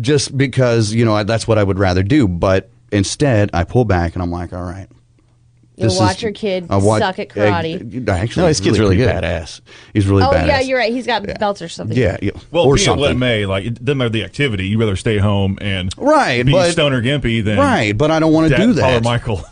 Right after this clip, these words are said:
Speaker 1: I don't wanna do that. So I will, I will go and, and suck it up and deal with it and, and just go and support my kids.
Speaker 3: Yeah, that's good.
Speaker 1: Thanks.
Speaker 3: Let's talk about something else.
Speaker 1: Okay.
Speaker 4: All right.
Speaker 3: Let's change. Who had something?
Speaker 4: Uh, so what should I do on my date?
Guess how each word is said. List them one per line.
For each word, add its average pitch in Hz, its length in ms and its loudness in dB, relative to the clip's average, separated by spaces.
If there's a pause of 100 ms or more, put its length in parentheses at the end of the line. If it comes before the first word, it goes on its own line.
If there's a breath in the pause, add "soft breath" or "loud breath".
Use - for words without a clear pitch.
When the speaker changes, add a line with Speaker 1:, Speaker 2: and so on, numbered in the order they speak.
(120)
Speaker 1:
I 123 100 2
don't 143 140 4
wanna 151 180 4
do 208 220 4
that. 90 240 0
So 117 280 4
I 110 180 2
will, 143 260 2 (100)
I 98 140 4
will 113 180 4
go 107 300 4
and, 95 260 2
and 92 380 -8
suck - 340 -4
it 127 80 2
up 110 280 2
and 95 180 -4
deal 113 160 4
with 107 180 2
it 98 160 2
and, 92 160 -2
and 90 200 -6
just 90 180 -10
go 90 300 0 (340 loud breath)
and 95 160 -8
support - 320 -10
my 80 120 -12
kids. - 400 -16 (600)
Speaker 3:
Yeah, 196 160 -4 (100)
that's - 140 -6
good. - 240 0 (240)
Speaker 1:
Thanks. - 240 -6
Speaker 3:
Let's 175 140 -2
talk 214 80 0
about 170 180 0
something 127 160 0
else. - 240 -2
Speaker 1:
Okay. - 220 -2
Speaker 4:
All 120 60 -4
right. 139 140 -2
Speaker 3:
Let's 151 120 2
change. 147 160 2
Who 165 80 4
had 151 180 2
something? 87 320 -2
Speaker 4:
Uh, 147 140 0
so 165 340 0
what 156 200 -4
should 156 120 -8
I 170 60 -2
do 165 100 -4
on 160 80 -2
my 147 120 -2
date? 139 440 -2